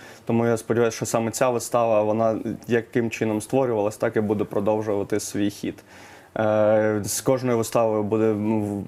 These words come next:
будемо щось вигадувати, щось артисти будуть, е, м, цікавеньке приносити і запропоновувати. Так відбувається кожної репетиції, так буде відбуватися надалі. Тобто життя в цієї вистави буде, е, довгим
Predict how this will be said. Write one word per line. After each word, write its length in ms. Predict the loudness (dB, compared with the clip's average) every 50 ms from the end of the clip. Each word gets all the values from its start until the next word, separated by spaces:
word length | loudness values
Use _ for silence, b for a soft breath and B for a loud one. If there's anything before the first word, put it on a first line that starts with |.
| -8 -6
будемо 500 | -4 -2 0 0 0 0 0 0 -2 -2
щось 320 | -2 -2 -2 -2 -2 -2
вигадувати, 640 | -2 0 2 2 2 2 0 0 0 0 -2 -4 -4
щось 260 | -2 -2 -2 0 0
артисти 440 | -2 -2 -2 -2 -4 -4 -2 -4 -4
будуть, 420 | -2 0 0 0 0 0 -2 -2
е, 40 | -2
м, 560 | 0 0 0 0 -2 -2 -4 -4 -4 -4 -6 -8 -10 -6
цікавеньке 600 | -6 -4 0 0 2 2 2 0 -2 -2 -6 -6
приносити 560 | -4 -2 -2 0 0 0 -2 -2 -4 -4 -2 0
і 20 |
запропоновувати. 1000 | 0 0 0 -2 -4 -6 -6 -4 -4 -2 0 2 2 2 2 0 -2 -2 -4 -8 B B B B B B
Так 200 | -2 -2 -2 0
відбувається 480 | -2 -2 0 2 2 2 2 0 -2 -4
кожної 380 | -2 -2 -2 0 0 0 0 0
репетиції, 560 | 0 0 -2 -2 0 0 0 0 0 -2 0
так 240 | 0 0 0 0 -2
буде 220 | -4 -2 0 0
відбуватися 600 | 0 0 -2 0 0 0 0 -2 -4 -6 -6 -4
надалі. 340 | 0 2 2 2 0 0 -4 -6
Тобто 300 | -6 -8 -4 -2 -2 -2
життя 300 | -2 -2 -2 -2 -2 -2
в 40 |
цієї 400 | -4 -4 -4 -2 0 2 2 0
вистави 480 | 0 -2 -4 -2 0 0 0 0 0 -2
буде, 420 | -2 -2 -2 0 0 0 -2 -2 -4 -8 B B B B B B B B B -6 -4
е, 200 | -2 -2 -2 -2
довгим 600 | 0 0 0 0 0 0 -2 -4 -4 -4 -4